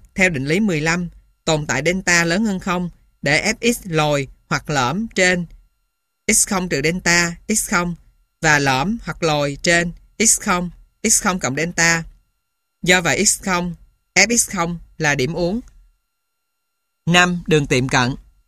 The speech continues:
Đường thẳng delta gọi là tiệm cận của đường cong y bằng F X. Nếu khoảng cách từ điểm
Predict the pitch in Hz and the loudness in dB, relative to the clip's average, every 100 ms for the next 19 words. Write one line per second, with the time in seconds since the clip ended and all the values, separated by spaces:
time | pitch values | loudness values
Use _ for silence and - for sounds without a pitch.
0 | _ _ _ _ _ - 175 165 156 202 | _ _ _ _ _ -2 0 0 0 0
1 | 196 190 180 160 143 147 143 135 - 127 | 0 2 2 2 0 0 0 -2 -2 -4
2 | 147 131 127 147 165 175 151 147 131 - | -2 -2 -2 -2 0 0 0 -2 -6 -6
3 | - 175 175 165 - _ _ - 180 180 | -2 0 0 -4 -12 _ _ 2 2 2
4 | 135 175 196 - 226 - - - _ _ | -2 -4 -4 0 0 -2 -10 -20 _ _
5 | _ - 175 196 247 143 165 220 - 156 | _ 0 2 2 2 -2 -2 -4 -2 -2
6 | 160 | -2